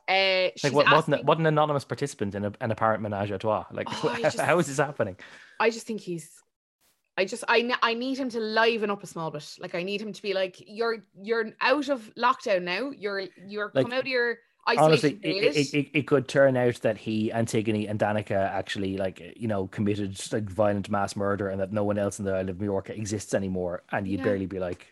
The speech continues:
Speaker 2: "Oh, did that happen?"
Speaker 1: No.
Speaker 2: Like,
Speaker 1: Yeah.
Speaker 2: nah.
Speaker 1: Yeah, there's just, I'm not, I need energy. She's asking about himself and Ekin and how they're getting on, and Charlie is saying, like, "Look, I'm just here.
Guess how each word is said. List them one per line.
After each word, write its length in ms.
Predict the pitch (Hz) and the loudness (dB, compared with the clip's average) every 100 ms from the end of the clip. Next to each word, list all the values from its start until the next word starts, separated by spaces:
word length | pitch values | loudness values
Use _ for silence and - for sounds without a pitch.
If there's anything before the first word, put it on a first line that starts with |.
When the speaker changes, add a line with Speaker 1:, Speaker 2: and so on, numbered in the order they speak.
| _ | _
Speaker 2:
"Oh, 100 | 311 | -4
did 80 | 254 | 0
that 120 | 392 | 2
happen?" 220 | - 240 | 2 0
Speaker 1:
No. 100 | 233 - _ | -6 -14 _
Speaker 2:
Like, 140 | 208 247 | -6 -4
Speaker 1:
Yeah. 60 | |
Speaker 2:
nah. 200 | - 302 - - - _ _ _ | 0 0 -2 -12 -16 _ _ _
Speaker 1:
Yeah, 220 | 220 220 | -2 -2
there's 200 | 208 233 | -2 -6
just, 180 | 247 - - | -8 -16 -2
I'm 160 | 233 226 | -2 0
not, 220 | 240 - _ _ | -6 -8 _ _
I 100 | 202 | -8
need 300 | 208 226 233 | -6 -6 -6
energy. 500 | - 214 202 175 147 - - - _ | -6 -4 -4 -6 -8 -10 -20 -20 _
She's 240 | - 220 | -12 0
asking 340 | 226 226 - 233 | 2 2 -2 -4
about 260 | 202 202 | 0 0
himself 360 | 202 185 190 185 | -2 -6 -6 -4
and 80 | 180 | -6
Ekin 320 | 190 196 185 | -6 -4 -6
and 100 | 175 | -6
how 140 | 180 | -6
they're 100 | 170 | -6
getting 240 | 160 139 170 | -6 -6 -4
on, 300 | 170 170 165 | -4 -4 -4
and 160 | 160 | -8
Charlie 340 | 160 185 175 165 | -6 -4 -2 -4
is 80 | 165 | -6
saying, 220 | 170 170 | -4 -4
like, 80 | 160 | -6
"Look, 160 | 180 | -8
I'm 100 | 175 175 | -8 -8
just 180 | 190 | -10
here. 460 | - 196 190 185 185 | -6 -4 0 0 -2